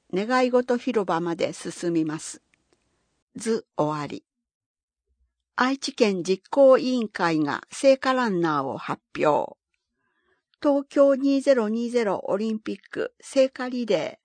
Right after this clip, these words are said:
愛知県実行委員会に割り当てられた四十四人の聖火ランナーのうち、四十二人が発表されました。詳細は愛知県実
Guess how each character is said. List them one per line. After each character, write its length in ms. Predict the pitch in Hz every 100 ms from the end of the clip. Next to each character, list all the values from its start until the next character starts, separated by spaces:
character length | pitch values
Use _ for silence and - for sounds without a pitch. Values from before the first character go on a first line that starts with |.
| _ _ -
愛 200 | 254 269
知 140 | -
県 260 | - 196 170
実 220 | 175 180 -
行 280 | 254 247
委 80 | -
員 240 | 254 233 202
会 320 | 190 180 156
に 180 | 151 -
割 260 | 190 208
り 40 | 220
当 80 |
て 140 | 220 208
ら 140 | 202
れ 120 | 175
た 260 | 156 151 - _ _ _ _
四 280 | 269 294 233
十 260 | 208 196 190
四 200 | 196 220
人 220 | 254 214
の 120 | 190
聖 240 | - 214
火 180 | 214 208
ラ 160 | 208 196
ン 120 | 175
ナ 160 | 165 151
ー 40 |
の 180 | 151 156
う 80 | 151
ち、 340 | - 131 - _ _ _ -
四 240 | 262 277
十 220 | 220 202 190
二 140 | 233
人 240 | 220 180 156
が 120 | -
発 280 | 180 165 -
表 120 | 165 160
さ 180 | -
れ 120 | 147 139
ま 160 | 139
し 140 | - -
た。 220 | - - _ _ _ _ _ _ _ _ _ _ -
詳 300 | - 262 262
細 320 | - 254 247
は 240 | 226 226 - _ _ -
愛 220 | 247 277
知 140 | -
県 300 | - 202 175
実 220 | 170 190